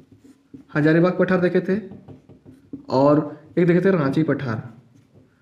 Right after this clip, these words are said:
तो यहाँ पर जो आप देख रहे हैं, ये जो दामोदर है और ये महानदी है,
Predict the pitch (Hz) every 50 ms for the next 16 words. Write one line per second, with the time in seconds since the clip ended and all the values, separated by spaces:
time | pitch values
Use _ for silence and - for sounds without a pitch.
0 | _ _ _ - 185 202 175 151 156 175 165 180 254 302 294 202 170 - 277 -
1 | - - - - - - - - 165 151 190 240 247 240 233 233 233 156 196 190
2 | 165 180 196 196 214 196 180 170 170 175 180 175 180 190 185 170 160 151 156 160
3 | 165 190 185 180 175 180 185 - - 160 170 175 170 170 175 165 160 180 180 160
4 | 160 -